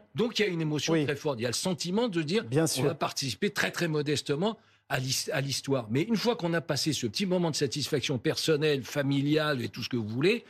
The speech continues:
Speaker 1: ben, pardon, il faut se replonger sur ce qui sont les enjeux, euh, de notre pays.
Speaker 2: Auriez-vous
Speaker 1: Là, je trouve que c'est, ça fait une parenthèse qui n'est pas forcément très utile.
Speaker 2: Brice Hortefeux, auriez-vous hésité à rentrer dans un gouvernement dont le chef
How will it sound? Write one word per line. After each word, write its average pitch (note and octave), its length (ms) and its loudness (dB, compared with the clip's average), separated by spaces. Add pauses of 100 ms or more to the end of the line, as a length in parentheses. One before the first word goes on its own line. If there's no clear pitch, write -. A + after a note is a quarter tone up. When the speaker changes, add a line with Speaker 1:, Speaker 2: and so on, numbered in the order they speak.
(280)
Speaker 1:
ben, A#2 80 0
pardon, F3+ 400 -2
il D3 100 0
faut D3 160 0
se C#3 140 0
replonger C3+ 640 2 (180)
sur - 220 0
ce - 160 -2
qui A#2 160 -6
sont E3+ 180 0
les B2+ 220 0
enjeux, D3 480 0
euh, G#2+ 260 -2
de A2 180 0
notre B2 300 2
pays. A#2+ 380 -2
Speaker 2:
Auriez-vous F#3+ 300 4
Speaker 1:
Là, G#3+ 260 0 (180)
je - 160 -2
trouve F3 240 0
que F3 240 0
c'est, - 340 -2
ça - 200 -2
fait E3+ 120 0
une D#3 120 2
parenthèse C#3 540 0
qui - 80 -4
n'est - 40 -4
pas D3+ 120 0
forcément B2 360 -2
très A2 220 -2
utile. C3 240 -4
Speaker 2:
Brice E3+ 240 4
Hortefeux, D#3+ 340 2
auriez-vous E3 760 4
hésité D3 800 2
à G#2+ 120 0
rentrer D3+ 260 2
dans B2 220 2
un A#2 60 0
gouvernement A2+ 760 0
dont A#2 280 0
le A2 100 2
chef - 560 0